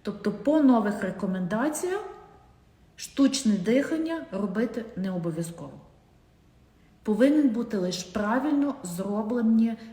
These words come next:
непрямий масаж серця. Оце є критично важливо, так?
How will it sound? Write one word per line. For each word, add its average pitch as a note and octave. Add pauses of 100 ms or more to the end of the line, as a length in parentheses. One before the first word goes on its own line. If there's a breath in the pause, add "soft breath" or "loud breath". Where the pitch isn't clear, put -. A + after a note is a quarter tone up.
(100)
непрямий F#3+
масаж E3+
серця. - (300 loud breath)
Оце F#3+
є C#4
критично F3
важливо, C#3
так? G3+